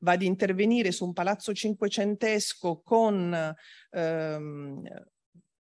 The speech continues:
con presenze di, mm, eh, tracce romane e medievali,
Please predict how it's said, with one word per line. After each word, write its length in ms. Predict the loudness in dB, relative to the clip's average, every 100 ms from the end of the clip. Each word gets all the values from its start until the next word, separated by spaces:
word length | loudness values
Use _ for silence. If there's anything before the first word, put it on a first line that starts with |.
| _
con 280 | -4 -4 -2
presenze 720 | -2 2 2 4 2 2 0
di, 260 | 0 0 -2 -4
mm, 460 | -4 -4 -4 -6 -10 -12
eh, 600 | -12 -12 -12 -16 -18 -20 _
tracce 480 | 0 2 2 0 0
romane 640 | 2 4 4 4 2 -4 -2
e 100 | 0
medievali, 960 | 0 0 0 2 2 0 0 0 -2